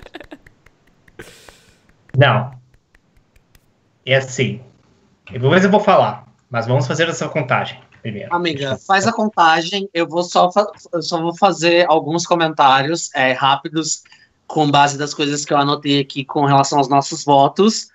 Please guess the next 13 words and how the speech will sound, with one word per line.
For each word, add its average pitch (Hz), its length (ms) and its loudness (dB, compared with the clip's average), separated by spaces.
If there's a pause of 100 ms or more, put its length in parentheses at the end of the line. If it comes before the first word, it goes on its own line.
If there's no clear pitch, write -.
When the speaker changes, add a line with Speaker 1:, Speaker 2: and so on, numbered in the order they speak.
(400)
Speaker 2:
Surpreendentemente, 196 1300 2
eu 165 180 6
e 180 60 6
Beck 160 300 -2
colocamos 170 520 -2
Noruega 156 480 2
na 156 220 -2
mesma 156 340 -6
posição, 160 680 0 (160)
com 147 200 -4
seis 143 300 -2
pontos. 143 640 0 (640)
É, 127 720 2